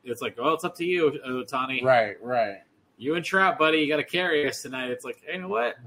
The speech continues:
Speaker 2: <laughs>
Speaker 1: Like, he, he can be, he can just play.
Speaker 2: Yeah. Like, the team, you can actually have an off night.
Speaker 1: Yeah.
Speaker 2: Like, you can take, take a day off. We got, we got
Speaker 1: Exactly.
Speaker 2: plenty of bats. We got plenty of
Speaker 1: Exactly.
Speaker 2: pitchers.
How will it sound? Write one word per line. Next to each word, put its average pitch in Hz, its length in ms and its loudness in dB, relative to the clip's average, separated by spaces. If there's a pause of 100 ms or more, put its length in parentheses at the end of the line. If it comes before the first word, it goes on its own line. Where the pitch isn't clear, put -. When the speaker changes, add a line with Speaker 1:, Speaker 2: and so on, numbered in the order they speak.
(200)
Speaker 2:
<laughs> 147 80 -12 (420)
Speaker 1:
Like, 131 220 -6
he, 147 220 0
he 147 180 4
can 147 560 -6
be, 131 160 -4 (160)
he 139 200 -8
can 143 140 -8
just 127 160 -10
play. 113 360 -8 (600)
Speaker 2:
Yeah. 113 260 -6 (520)
Like, 113 240 -8
the 123 80 -14
team, 143 420 -4
you 143 140 -6
can 139 140 0
actually 131 240 -2
have 117 120 -2
an 117 80 -2
off 120 280 -2
night. 110 260 -4 (300)
Speaker 1:
Yeah. 269 200 -4
Speaker 2:
Like, 113 220 0
you 120 100 -4
can 110 280 -8 (280)
take, 160 120 -8 (180)
take 196 140 -8
a 196 40 -8
day 190 140 -2
off. 123 200 -4 (920)
We 143 100 0
got, 156 100 2
we 147 40 2
got 135 120 2
Speaker 1:
Exactly. 123 280 0
Speaker 2:
plenty 156 220 -4
of 143 100 -4
bats. 156 300 2
We 123 80 -6
got 110 140 0
plenty 123 260 0
of 139 60 -6
Speaker 1:
Exactly. 147 140 -4
Speaker 2:
pitchers. 131 680 -8